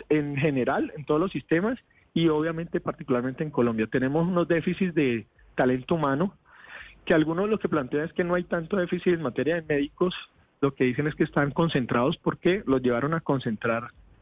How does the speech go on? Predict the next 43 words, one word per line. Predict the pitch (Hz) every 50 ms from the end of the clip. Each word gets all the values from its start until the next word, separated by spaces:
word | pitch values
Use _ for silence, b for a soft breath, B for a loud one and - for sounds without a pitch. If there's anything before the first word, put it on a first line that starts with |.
| - _ _ _ _ _
eh, | - 143 139 131 123 -
eh, | 135 127 123 120 117
donde | 123 123 120 113
están | - - 120 123
los | 143 151 151
prestadores, | - - 151 147 - 185 160 143 127 120 - 214 - - _ _ _ _ _ _ _ _
ya | 120 117 139
en | 156 147
algunas | 123 113 113 117 143 139
ciudades | - 131 117 113 120
del | 143 143
país, | - - 156 139 135 175 - - _ B B B B B B B B B B -
en | 165 156
donde | 156 160 156 151 151
incluso, | 147 151 - 175 180 196 185 202 226 226 220 - _
eh, | 160 156 151 147 143 147 -
según | 156 139 131 139 151
el | 185
Ministerio | 190 202 190 160 - - 143 131 151
de | 175 175
Trabajo, | - 175 127 120 117 117 120 - 170
en | 165 151
el, | 139 127 120 120
la | 120
Dirección | 120 120 120 117 - 123 127
de | 147 175
Talento | - 143 123 120 120 - - 160
Humano, | 147 135 127 127 139 196 - - B B B B B B B B _
hay | - 123 135 135
grandes | 135 147 147 151 165 170 185
problemas, | - - 135 120 117 127 156 170 180 170 143
es | 131 -
en, | 135 135 135 127 - _ _ _ - _ _ _ _ _ -
en | 127 117 113 113
profesionales | - 131 127 123 127 117 120 127 139 143
de | 165
enfermería, | 156 143 160 156 151 151 151 151 151 127 135 160 156 135 - - -
porque | 151 139 147 - - 143 135 131 127 123
los | 123 127 -
profesionales | - - 135 139 135 - - 127 123 123 127 151 165
de | - 180
enfermería, | 165 - 185 156 127 113 120 127 151
que | - - 151 131 113 104 98